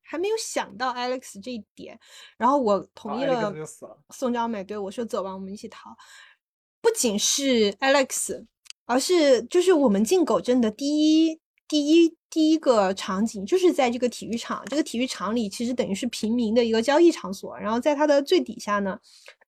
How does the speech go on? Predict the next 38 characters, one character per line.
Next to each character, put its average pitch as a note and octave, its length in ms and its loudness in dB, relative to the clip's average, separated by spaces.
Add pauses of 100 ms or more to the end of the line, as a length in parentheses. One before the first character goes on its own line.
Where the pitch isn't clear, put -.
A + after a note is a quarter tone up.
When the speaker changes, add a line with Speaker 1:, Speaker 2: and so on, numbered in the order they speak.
(760)
Speaker 1:
地 - 160 -6
底 B3+ 160 -4
下 G3+ 240 -6
是 A3 240 -8
这 G#3 160 -2
个 F#3+ 340 -6
boss A3+ 320 2
他 G#3+ 160 -8
们 G#3+ 200 -2
的 G3 180 -2
研 G3+ 180 -6
究 G3+ 120 -4
所 G#3+ 180 -8
核 F#3+ 160 -12
心。 G#3 320 -10 (1300)
这 F4 220 4
一 B3+ 140 2
场 - 340 -6 (120)
我 A3 180 2
们 F#3 180 -4 (260)
要 C4 180 2
逃 G3 240 -2
脱， G#3 340 -4 (240)
把 E3+ 220 -2
这 D4+ 340 2
个 G#3+ 240 0
体 G3+ 260 -6
育 B3 140 0
场 A3 300 -2
里 G#3+ 100 -2
所 A3 640 2
有 D#4+ 180 6
的 G3+ 100 2
人 F#3+ 240 0
都 A#3+ 140 4
害 B3+ 240 2
死 - 220 -10
了。 C3+ 100 -20